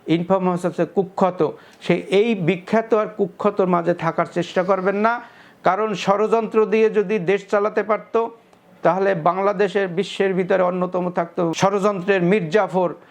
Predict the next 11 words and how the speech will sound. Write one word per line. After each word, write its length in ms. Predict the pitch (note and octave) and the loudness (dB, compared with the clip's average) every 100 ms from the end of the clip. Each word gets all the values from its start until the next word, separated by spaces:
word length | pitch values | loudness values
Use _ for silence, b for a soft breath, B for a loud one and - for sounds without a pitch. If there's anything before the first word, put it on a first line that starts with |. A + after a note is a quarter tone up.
| B - | B -6
যিনি 280 | D3+ F3+ | -2 0
মীর 220 | F3 F#3+ D#3+ | 2 0 2
জাফর 280 | F#3+ F3+ | 0 0
নায়ক, 300 | F3 E3+ D#3+ | 0 0 -2
সেই 160 | - E3 | -6 -8
ষড়যন্ত্র 560 | - E3+ E3+ F3+ E3+ E3+ | -4 -2 -2 -4 -4 -2
দিয়ে 160 | E3 | -2
দেশ 160 | D3 D#3 - | -2 -4 -2
চালাতে 340 | D#3+ D#3+ D#3 | -2 0 -2
পারে 260 | D#3 D#3 D3 | -2 -2 -2
নাই। 180 | C3+ | -4